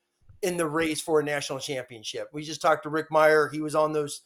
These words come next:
teams that were battling each and every year for those things. So it's been a while,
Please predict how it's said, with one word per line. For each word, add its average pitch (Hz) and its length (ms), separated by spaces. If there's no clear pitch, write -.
teams 165 300
that 156 180
were 143 200
battling 160 640
each 165 240
and 151 120
every 143 220
year 143 220
for 131 200
those 117 280
things. 117 260
So 120 300
it's - 120
been 160 160
a 160 60
while, 160 640